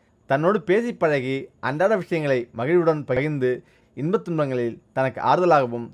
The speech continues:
தன்மேல் அன்பாகவும் அக்கறையாகவும் இருக்கும் நம்பிக்கையான ஆண்மகனை தன்னுடைய காதலனாக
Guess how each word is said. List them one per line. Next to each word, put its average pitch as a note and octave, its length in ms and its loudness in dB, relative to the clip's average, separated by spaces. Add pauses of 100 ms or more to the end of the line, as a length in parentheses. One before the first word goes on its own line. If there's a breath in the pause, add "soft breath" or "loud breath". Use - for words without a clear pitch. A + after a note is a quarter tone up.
(160)
தன்மேல் D#3+ 400 0
அன்பாகவும் C#3 500 2 (100)
அக்கறையாகவும் C#3 500 2 (140)
இருக்கும் A#2 320 -8 (180)
நம்பிக்கையான F3 460 0 (120)
ஆண்மகனை A#2+ 360 -2 (220)
தன்னுடைய B2 320 0
காதலனாக D#3+ 420 2